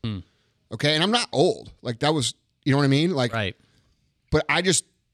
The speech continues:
Speaker 2: don't remember that shit. Like, I don't put value on that. Like, and some people are like, "Well, that's a shame." Well, it's not a shame because what I'm doing now is so much more fulfilling that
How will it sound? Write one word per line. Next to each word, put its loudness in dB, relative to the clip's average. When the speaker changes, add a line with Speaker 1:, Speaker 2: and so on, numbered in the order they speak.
Speaker 2:
don't 4
remember 4
that 0
shit. -2
Like, -2
I 2
don't 2
put 2
value 2
on 2
that. -6
Like, -4
and 2
some 2
people 0
are 2
like, 4
"Well, 0
that's -2
a -4
shame." 2
Well, 2
it's -2
not 2
a 2
shame 2
because 0
what 2
I'm 0
doing 2
now 2
is 2
so 2
much -2
more -2
fulfilling 0
that -4